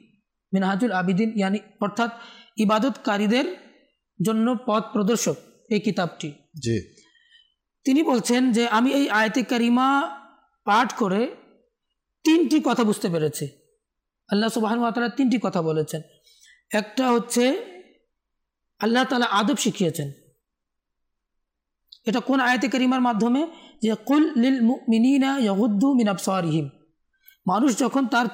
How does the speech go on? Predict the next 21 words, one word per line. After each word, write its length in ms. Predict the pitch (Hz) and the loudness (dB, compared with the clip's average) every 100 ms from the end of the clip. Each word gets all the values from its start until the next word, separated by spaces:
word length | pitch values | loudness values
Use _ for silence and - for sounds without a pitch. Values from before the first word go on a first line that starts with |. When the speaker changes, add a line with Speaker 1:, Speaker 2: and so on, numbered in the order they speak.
| - | -2
Speaker 1:
চোখকে 720 | 262 285 277 - - 220 233 | 2 2 -2 -6 -2 0 2
নত 300 | 208 214 302 | 0 0 0
রাখে, 520 | 247 165 196 202 330 - - - 107 | 0 0 -2 -2 -2 -8 -20 -8 -2
Speaker 2:
জি। 200 | 123 - | -2 -2
Speaker 1:
তখন 280 | 214 277 | -2 -2
অটোমেটিক্যালি 880 | 285 247 302 294 294 240 214 220 320 359 - - _ - | -2 -2 0 0 0 -2 0 2 0 -2 -14 -20 _ -2
তার 180 | 226 247 | 0 2
মাঝে 260 | 233 226 | 0 0
আদব 240 | 277 208 240 | 0 0 0
সৃষ্টি 320 | 240 - 196 | -2 -2 -2
হয়ে 140 | 147 | -2
যায়। 140 | 139 139 - - | -6 -12 -18 -14
Speaker 2:
সুবহানাল্লাহ। 760 | - 104 92 117 117 95 101 - _ _ - - - - - - | -10 -10 -6 -4 -4 -6 -12 -18 _ _ -20 -20 -20 -20 -10 -4
Speaker 1:
আর 60 | 190 | -2
দ্বিতীয় 240 | 196 277 | 0 0
নম্বর 240 | 277 269 | 2 2
বিষয় 260 | 233 220 254 | 2 2 2
হচ্ছে 360 | 247 - 277 370 - - - - 247 165 | 0 0 -2 -2 -8 -20 -20 -12 -4 0
যে 320 | 233 247 294 - - - - - - - _ _ _ _ _ _ _ - | 2 2 0 -4 -14 -12 -8 -6 -8 -12 _ _ _ _ _ _ _ -8
সতর্ক 460 | - 277 320 285 320 | -2 0 0 0 0
করা। 260 | 214 151 | -2 -4